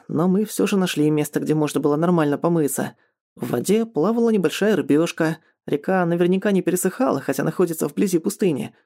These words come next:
Скорее всего, мы попали сюда в сезон, когда нет дождей, потому что эта река, судя по берегам, иногда становится полноводной.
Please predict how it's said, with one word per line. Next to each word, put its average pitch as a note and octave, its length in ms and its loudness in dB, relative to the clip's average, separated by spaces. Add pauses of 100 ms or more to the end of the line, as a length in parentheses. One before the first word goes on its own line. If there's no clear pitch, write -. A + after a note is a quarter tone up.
(280)
Скорее C#3+ 340 0
всего, D#3 400 2
мы E3 140 2
попали G3 360 0
сюда F3+ 300 0
в - 60 -12
сезон, F3 400 0
когда D#3+ 300 -2
нет E3+ 240 -2
дождей, D#3 520 0 (260)
потому C3+ 340 -2
что - 160 0
эта D#3+ 140 0
река, F3+ 380 0
судя C#3+ 260 0
по D3 80 -2
берегам, D3 500 0
иногда F3+ 340 0
становится F3+ 540 0
полноводной. C3+ 680 0